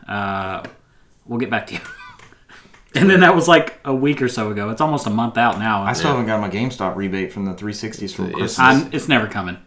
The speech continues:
Speaker 3: It's a rebate. They, they take forever.
Speaker 2: They're gonna fucking take those three sixties back then.
Speaker 3: It's gonna be six months and you'll get it.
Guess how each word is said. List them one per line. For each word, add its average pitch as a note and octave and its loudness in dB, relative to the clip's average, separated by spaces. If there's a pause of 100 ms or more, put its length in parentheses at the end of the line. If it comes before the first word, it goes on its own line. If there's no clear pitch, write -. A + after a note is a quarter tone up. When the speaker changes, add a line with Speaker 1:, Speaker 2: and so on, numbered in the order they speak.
(140)
Speaker 3:
It's - -16
a G#2 -2
rebate. D#2+ -4
They, F2 -8
they F2+ -10
take F2+ -8
forever. D#2+ -8
Speaker 2:
They're A2+ -2
gonna C3 -2
fucking A2+ -2
take B2+ -4
those A2 -8
three A2 -6
sixties F2+ -12
back F2 -14
then. G2 -14 (100)
Speaker 3:
It's - -20
gonna G2 -2
be F2+ -4
six F#2 -6
months F2+ -6
and D#2 -10
you'll D2 -10
get D#2+ -8
it. - -14